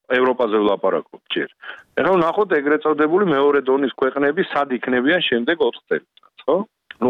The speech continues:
გავანებოთ იმას თავი, რომ არგენტინა, რომელსაც უზარმაზარ პროგრესს მიაღწია, მხოლოდ იმიტომ, რომ თამაშობს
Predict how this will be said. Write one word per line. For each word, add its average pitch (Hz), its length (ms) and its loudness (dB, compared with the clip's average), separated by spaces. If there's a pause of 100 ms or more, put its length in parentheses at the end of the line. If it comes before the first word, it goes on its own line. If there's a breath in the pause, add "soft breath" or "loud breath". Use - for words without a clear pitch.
(120)
გავანებოთ 120 580 0
იმას 117 260 0
თავი, 113 220 2
რომ 95 140 2
არგენტინა, 104 540 0
რომელსაც 98 360 0
უზარმაზარ 113 600 2
პროგრესს 113 440 0
მიაღწია, 110 560 0
მხოლოდ 151 640 0
იმიტომ, 117 460 0
რომ 87 160 0
თამაშობს - 640 -2